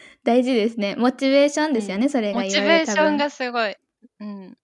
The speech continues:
Speaker 2: 乗り越えなきゃっていう気持ちで、その時は、い、頑張っ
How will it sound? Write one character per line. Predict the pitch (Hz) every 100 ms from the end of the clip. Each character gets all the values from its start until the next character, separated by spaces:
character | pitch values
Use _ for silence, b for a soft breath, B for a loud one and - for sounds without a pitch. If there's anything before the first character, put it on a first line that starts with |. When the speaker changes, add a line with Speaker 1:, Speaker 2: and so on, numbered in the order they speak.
| _ _
Speaker 2:
乗 | 214
り | 214
越 | 220 240
え | 240
な | 233 220
き | 208
ゃ |
っ | 196
て | _ 185
い | 185
う |
気 | 185 190
持 | 185
ち | 180
で、 | 185
そ | 185
の | 190 190
時 | 190 -
は、 | 170 165
い、 | 170 _ _ -
頑 | 185
張 |
っ | 180